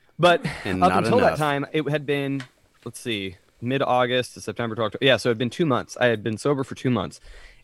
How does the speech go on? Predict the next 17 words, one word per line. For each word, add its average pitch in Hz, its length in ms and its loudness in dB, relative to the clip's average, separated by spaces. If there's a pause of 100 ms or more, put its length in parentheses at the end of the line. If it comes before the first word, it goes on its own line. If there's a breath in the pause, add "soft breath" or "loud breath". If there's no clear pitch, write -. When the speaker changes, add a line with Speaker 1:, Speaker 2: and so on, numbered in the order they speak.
Speaker 1:
And 135 220 4
in 175 180 0
those 180 240 0
two 160 200 0
months, 127 400 0 (1400)
um, 139 300 -6
my 156 200 4
entire 156 520 2
world 131 520 0
in, 123 260 -2
in 120 280 0
multiple 143 420 -2
different 127 480 -2
ways 113 280 2
was 101 140 -10
getting 104 240 -2
bent. 98 340 -2